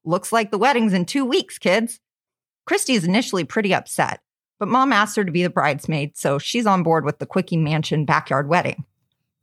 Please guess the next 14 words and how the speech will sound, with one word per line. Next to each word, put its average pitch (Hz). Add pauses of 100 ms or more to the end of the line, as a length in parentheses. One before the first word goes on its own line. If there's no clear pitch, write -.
Of 262
course, 160
throwing 190
a 233
wedding 220
together 156
in 151
two -
weeks 175
is -
stressful, -
even 180
for 156
millionaires. 143